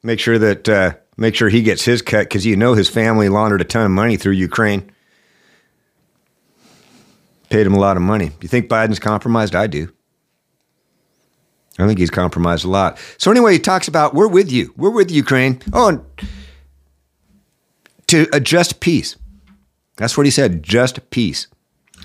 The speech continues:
What, define a just peace. Because later on in the day, he also said, "We're with Ukraine no matter what. We're with Ukraine till the end." What is the end? Where is the end? Is it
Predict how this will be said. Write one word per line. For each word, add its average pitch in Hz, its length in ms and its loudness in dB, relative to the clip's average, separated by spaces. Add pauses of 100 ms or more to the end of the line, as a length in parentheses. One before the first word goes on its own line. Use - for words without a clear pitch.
(240)
What, 196 340 0 (260)
define 202 480 0
a 120 60 0
just 131 360 0
peace. - 420 -4 (460)
Because 147 380 0
later 160 320 0
on 170 220 2
in 127 100 2
the 123 80 4
day, 113 200 2
he 113 160 2
also 135 280 0
said, 110 320 -2 (160)
"We're 143 180 4
with 160 260 4
Ukraine 120 680 0 (500)
no 110 160 2
matter 113 320 2
what. 98 340 0
We're 131 220 2
with 147 180 2
Ukraine 120 380 0
till 113 160 0
the 117 180 2
end." 95 200 -2 (160)
What 156 280 0
is 165 160 0
the 147 200 2
end? 127 320 -2 (1040)
Where 156 240 2
is 170 220 2
the 143 200 2
end? 117 300 -2 (1080)
Is 127 140 0
it 123 300 0